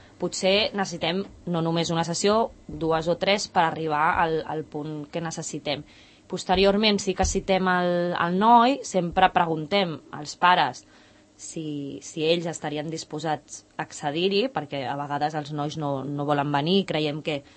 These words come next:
no se'ls ha d'obligar. I a partir d'allà sí que, com actua també, eh, la nostra visió és que la feina, mm, vull dir, les nostres tres disciplines,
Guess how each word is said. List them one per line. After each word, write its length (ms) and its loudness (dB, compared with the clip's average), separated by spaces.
no 160 -6
se'ls 240 -4
ha 80 0
d'obligar. 560 4
I 80 2
a 100 2
partir 240 2
d'allà 380 4
sí 260 -6
que, 220 0
com 160 -4
actua 360 -4
també, 440 0
eh, 180 -8
la 140 -4
nostra 320 -4
visió 320 -2
és 160 -6
que 500 -6
la 180 -10
feina, 680 -4
mm, 720 -12
vull 120 -14
dir, 120 -8
les 120 -8
nostres 400 -8
tres 220 -4
disciplines, 800 -4